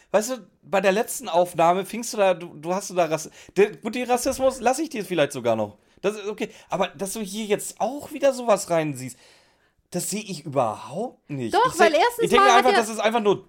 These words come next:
Speaker 1: dumm.
Speaker 2: Der hat die größten Stimme. Dann wird hier gleich, gleich das Fass aufgemacht, ja, äh, du guckst so dumm, äh, du, du findest, wir sind Hobbits und jeder findet es und was, wa-, warum muss denn, warum muss man das so thematisieren, dass die klein sind?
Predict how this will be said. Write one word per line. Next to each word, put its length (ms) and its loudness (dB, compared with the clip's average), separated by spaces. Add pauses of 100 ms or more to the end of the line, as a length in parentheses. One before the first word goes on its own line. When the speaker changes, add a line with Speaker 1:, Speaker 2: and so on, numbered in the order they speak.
(140)
Speaker 1:
dumm. 380 0 (180)
Speaker 2:
Der 140 0
hat 160 0
die 60 2
größten 440 -2
Stimme. 420 -6 (400)
Dann 120 4 (120)
wird 160 -2
hier 160 2
gleich, 500 0
gleich 240 0
das 160 -8
Fass 220 -2
aufgemacht, 500 -2
ja, 80 2 (240)
äh, 220 4 (460)
du 120 -6
guckst 340 0
so 140 4
dumm, 160 4 (140)
äh, 200 4
du, 140 0
du 200 -4
findest, 360 0
wir 100 -2
sind 180 -8
Hobbits 420 0
und 140 -6
jeder 240 -2
findet 400 0
es 220 2
und 300 -2 (880)
was, 280 -4 (380)
wa-, 520 -2
warum 320 0 (300)
muss 320 -2
denn, 240 -2 (500)
warum 360 0
muss 180 2
man 120 2
das 100 -6
so 100 -8
thematisieren, 1000 -4
dass 180 -2
die 100 -14
klein 380 -8
sind? 380 -16